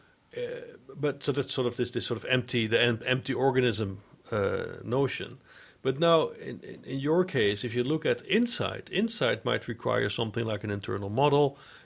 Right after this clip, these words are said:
internal representation. So where do you, do you place your own thinking in between those extremes? Do you, do you, do you see it as having, as relying on internal models, or do you really think that, a, that this kind of complex behavior, problem-solving behavior that might look like insight,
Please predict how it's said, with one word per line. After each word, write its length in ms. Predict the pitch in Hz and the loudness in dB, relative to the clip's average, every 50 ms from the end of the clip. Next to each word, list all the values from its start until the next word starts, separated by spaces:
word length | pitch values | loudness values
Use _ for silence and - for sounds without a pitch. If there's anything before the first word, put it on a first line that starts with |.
| _ - | _ -12
internal 340 | 127 107 - 120 104 104 104 | -10 -8 -6 -6 -4 -4 -4
representation. 880 | 107 107 101 - 101 104 107 - - 120 123 123 120 - 127 117 117 - - - - - - - - - | -6 -6 -8 -8 -10 -10 -10 -2 2 4 4 4 4 2 0 0 -2 -4 -12 -20 -20 -20 -20 -18 -14 -6
So 140 | - - 127 | -2 0 2
where 220 | 123 143 165 180 | 4 6 6 6
do 80 | 175 180 | 4 2
you, 300 | 165 151 127 - 127 135 | 0 -2 -2 -4 -8 -10
do 100 | 123 139 | -6 -4
you 120 | 147 143 135 | -2 -2 -2
place 340 | 143 147 143 143 139 - | 0 0 0 0 0 -2
your 120 | 139 131 123 | -2 0 0
own 140 | 131 135 120 | 0 0 -2
thinking 540 | - - 147 143 135 135 - 120 107 104 | -2 0 0 0 0 0 0 -2 -2 -2
in 240 | 101 101 92 - 107 | -4 -6 -8 -10 -12
between 380 | 107 110 107 - - 120 117 110 | -12 -12 -10 -6 -4 -4 -2 -2
those 260 | 107 104 104 101 - | -2 -2 -2 -4 -6
extremes? 640 | 101 - - - - - 139 131 113 101 98 101 101 | -8 -8 -10 -8 -6 -4 -2 -2 -2 -2 -6 -8 -8
Do 100 | - 123 | -6 -4
you, 200 | 120 120 113 104 | -4 -4 -4 -6
do 160 | 110 110 117 | -8 -8 -6
you, 220 | 120 117 101 - - - - _ _ - | -6 -6 -6 -8 -12 -18 -20 _ _ -12
do 80 | 131 | -8
you 80 | 131 120 | -8 -6
see 180 | - - 180 | -2 -2 -2
it 80 | 143 - | -2 -2
as 180 | 123 120 - - - - - - | -4 -8 -8 -10 -12 -14 -12 -8
having, 260 | 123 120 120 113 - | -8 -8 -8 -10 -10
as 220 | - 107 - - 117 | -10 -10 -10 -8 -6
relying 460 | 113 110 113 117 123 139 156 160 160 | -4 0 2 4 4 6 4 4 4
on 100 | 156 160 | 2 0
internal 320 | 156 151 - 156 147 143 | 0 -2 -2 -4 -2 -2
models, 380 | 143 139 139 139 143 143 139 - | -2 0 0 0 -2 -2 -4 -6
or 120 | - 135 131 | -4 -2 0
do 80 | 127 | 0
you 120 | 131 131 127 | 0 0 0
really 160 | 135 127 113 | 0 -2 -4
think 480 | - - 151 151 139 127 117 110 - - - - - - - - - | -2 0 0 2 2 0 -2 -4 -6 -12 -18 -16 -16 -16 -16 -12 -8
that, 120 | - 120 | -4 -4
a, 100 | 117 113 - - - - | -4 -4 -6 -10 -14 -10
that 260 | 131 123 120 - 127 | -6 -6 -6 -6 -6
this 220 | 120 139 139 - - | -6 -4 -4 -4 -4
kind 280 | - 156 143 139 113 | -2 0 0 0 0
of 160 | 120 - - - | 0 -2 -4 -4
complex 440 | - 165 165 - - 135 123 - - | -2 -2 0 0 0 -2 -2 -2 -4
behavior, 720 | - 123 117 101 107 127 127 127 127 110 113 123 123 123 120 | -8 -6 -6 -2 0 0 0 0 0 -2 -2 -2 -2 -2 -4
problem-solving 720 | - - - 135 139 147 135 131 - 139 127 117 123 123 | -6 -4 -2 0 0 0 0 0 0 0 0 0 0 -2
behavior 360 | 113 104 107 117 120 107 113 | -2 -2 0 0 0 0 -2
that 140 | 107 107 98 | -4 -4 -2
might 200 | 107 107 104 - | -2 -2 -2 0
look 360 | 120 156 233 262 - - - | 0 2 2 2 0 -2 -4
like 240 | - 107 104 101 - 98 | -4 -4 -4 -4 -6 -8
insight, 480 | 95 98 95 - - 104 104 104 - | -10 -10 -8 -4 -2 -2 -2 -2 -4